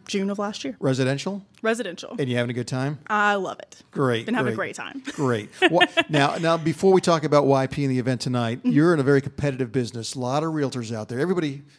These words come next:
Speaker 2: has a, somebody that's a friend or a family member or whatever in a real. Why should I call Shelby? What does Shelby bring to the table?
Speaker 1: So Shelby does a lot of really interesting things with the intention of truly educating.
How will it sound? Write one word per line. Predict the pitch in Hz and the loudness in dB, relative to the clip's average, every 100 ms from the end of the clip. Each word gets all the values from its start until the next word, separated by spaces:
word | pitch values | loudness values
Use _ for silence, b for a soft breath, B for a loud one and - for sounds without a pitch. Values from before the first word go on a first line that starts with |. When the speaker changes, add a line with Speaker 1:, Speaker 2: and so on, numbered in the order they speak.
| b | b
Speaker 2:
has | 143 131 | -12 -12
a, | |
somebody | 117 160 147 135 | -8 -4 -2 -2
that's | 123 113 | -2 -8
a | 117 | -12
friend | - 185 185 180 | -2 0 2 2
or | 135 | 2
a | 117 | 0
family | 165 170 170 | -2 0 0
member | 160 160 160 | 0 0 0
or | 156 | 2
whatever | 139 147 143 | 2 2 0
in | |
a | 135 | -2
real. | 131 117 B B B | -4 -6 B B B
Why | 139 226 | 0 0
should | - 185 | 2 0
I | 165 | 0
call | 151 139 | 0 0
Shelby? | - 139 110 90 85 - | 0 -4 -4 -6 -14 -10
What | 202 | -4
does | 240 - | -2 0
Shelby | 170 156 135 | 0 2 0
bring | 127 120 | 0 -4
to | 123 | -6
the | - | -6
table? | 110 101 82 76 _ _ | -6 -4 -6 -10 _ _
Speaker 1:
So | - 233 226 226 226 - | -4 0 2 2 0 -2
Shelby | - 254 214 190 214 202 - | 2 2 2 0 -2 -6 -8
does | 202 208 202 190 - - | -2 2 2 -2 -6 -6
a | 196 | 0
lot | 226 269 | 4 4
of | 233 | 4
really | 233 226 208 - | 2 0 -4 -10
interesting | - 226 220 233 214 | -4 -2 -2 -2 -2
things | 208 202 202 - | -2 -2 0 -2
with | 190 185 | -4 -6
the | 196 | -6
intention | 190 202 214 - 202 190 | -6 -4 -6 -4 -6 -4
of | 190 180 170 185 - | -2 -2 -2 -10 -16
truly | - 269 254 - | -2 0 2 0
educating. | 175 202 - 226 247 | -2 -2 0 0 0